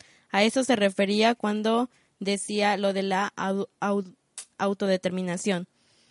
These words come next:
Y bueno, saludamos también a, a Jaime Quintana, que nos está escuchando desde la Ciudad de México, que nos dice,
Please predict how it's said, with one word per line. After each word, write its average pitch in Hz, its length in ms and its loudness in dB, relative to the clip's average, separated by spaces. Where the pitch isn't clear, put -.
Y 214 100 2
bueno, 214 340 4
saludamos 226 520 6
también 226 340 4
a, 220 240 4
a 208 580 4
Jaime 285 460 4
Quintana, 240 540 2
que 240 100 2
nos 220 160 0
está 220 160 -2
escuchando 220 400 0
desde 202 220 2
la 196 140 0
Ciudad 202 220 2
de 196 120 -2
México, 233 460 2
que 214 120 2
nos 202 200 2
dice, 247 360 4